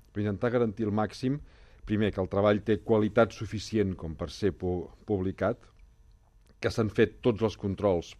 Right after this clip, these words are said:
pertinents i que no hi hagi cap frau amagat al darrere, perquè els científics, com qualsevol altra persona, a vegades no diem tota la veritat, tampoc.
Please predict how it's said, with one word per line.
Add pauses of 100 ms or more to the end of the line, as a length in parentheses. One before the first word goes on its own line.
pertinents (640)
i
que
no
hi
hagi
cap
frau (240)
amagat
al
darrere, (120)
perquè
els
científics,
com
qualsevol
altra
persona,
a
vegades
no
diem
tota
la
veritat,
tampoc.